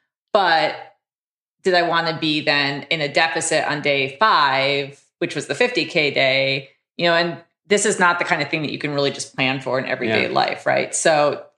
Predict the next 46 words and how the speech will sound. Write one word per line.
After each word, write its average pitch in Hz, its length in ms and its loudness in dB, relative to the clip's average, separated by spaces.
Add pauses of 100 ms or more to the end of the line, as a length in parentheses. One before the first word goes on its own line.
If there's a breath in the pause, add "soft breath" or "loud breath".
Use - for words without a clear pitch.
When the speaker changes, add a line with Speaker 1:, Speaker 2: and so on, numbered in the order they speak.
Speaker 1:
I'm 170 220 0
absolutely 165 500 0
confident 139 520 0
that 120 140 0
with 139 160 -8 (240)
the 151 80 -10
way 147 200 2
we 143 120 -2
generally 135 440 0
eat 156 180 2
and 143 100 -4
the 143 40 -2
way 139 160 0
we 131 100 -2
trained, 151 400 0
we 143 100 0
could 151 160 -4
have - 120 0
gone 131 260 0
through 131 180 -2
two 131 180 -2
or 127 100 2
three 135 240 -6
days 117 400 0
of 127 280 -2 (340 soft breath)
starting 156 480 2
fasted, 123 760 -2 (480)
eating, 147 600 0 (100)
you 170 80 -4
know, 143 80 0
starting 143 340 0
to 147 80 -2
fuel 135 340 0
two 160 200 0
hours 135 280 0
into 127 340 -2
it 110 300 -4 (460)
and 117 360 0
finishing 131 640 -2
fine, - 680 -2
and 143 200 0
then 127 180 -2
just 131 160 -8
eating 120 320 -6
a 143 80 -6
normal 127 580 -6